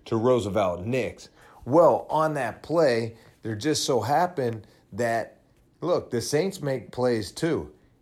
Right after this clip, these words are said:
and their guys did an excellent job, uh, <clears throat> making that play. And, and, you know, it was just guys making more plays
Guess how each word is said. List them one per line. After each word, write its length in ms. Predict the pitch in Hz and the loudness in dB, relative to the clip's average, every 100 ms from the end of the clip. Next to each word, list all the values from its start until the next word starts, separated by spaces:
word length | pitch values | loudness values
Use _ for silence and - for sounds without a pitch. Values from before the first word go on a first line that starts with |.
| - | -8
and 400 | 117 113 110 110 | -6 -4 -6 -2
their 140 | 143 | -2
guys 540 | 147 127 135 139 135 - _ _ _ _ 110 | 0 0 2 0 -2 -6 _ _ _ _ -6
did 180 | 123 120 | -4 -2
an 140 | 110 | -2
excellent 520 | 139 - 131 117 104 | -4 -4 -4 -4 -6
job, 640 | 87 135 156 120 113 113 - - _ _ _ _ | -2 0 2 2 0 -2 -12 -20 _ _ _ _
uh, 440 | 107 110 107 101 - - - | -4 0 2 0 -4 -8 -4
<clears throat> 440 | 180 175 185 143 104 - _ _ - - | -2 2 4 4 0 -12 _ _ -20 -10
making 420 | 113 131 135 143 | -2 -2 -2 -2
that 260 | 127 131 - | 0 -2 -4
play. 420 | 120 147 170 - - _ _ - - | 0 2 0 -6 -16 _ _ -20 -12
And, 180 | 107 107 | -10 -6
and, 360 | 113 110 101 98 - - - _ | -6 -6 -8 -10 -18 -20 -20 _
you 140 | 110 | -4
know, 220 | 120 117 117 | -2 2 2
it 120 | 110 | 2
was 140 | 104 | 0
just 340 | - 135 135 - - - _ _ - 104 | 2 2 0 -8 -20 -20 _ _ -12 -2
guys 460 | 113 117 151 127 | 0 2 2 2
making 400 | 135 131 127 110 | 2 0 0 0
more 280 | 110 131 139 | 0 2 0
plays 880 | 139 - 127 147 139 117 110 107 | -2 -6 2 4 4 4 2 0